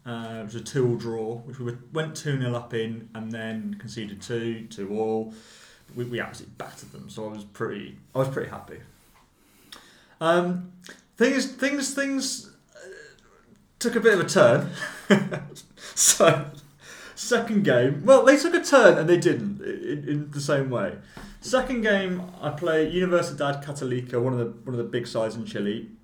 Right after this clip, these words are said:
Exactly the same sort of thing happens, really. I, I battered them.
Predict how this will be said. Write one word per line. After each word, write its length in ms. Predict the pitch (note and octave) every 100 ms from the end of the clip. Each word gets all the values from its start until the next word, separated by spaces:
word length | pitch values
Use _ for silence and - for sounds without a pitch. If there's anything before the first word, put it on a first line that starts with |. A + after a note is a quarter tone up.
| _ -
Exactly 340 | D3+ G3+ F#3+
the 60 | E3+
same 240 | F3+ F3
sort 200 | C#3+ A2+
of 40 | -
thing 140 | D#3
happens, 340 | F3 - A#2
really. 380 | - - E2+ G#2
I, 280 | - D3 C#3+
I 20 | D#3
battered 520 | - G#3 - - -
them. 200 | -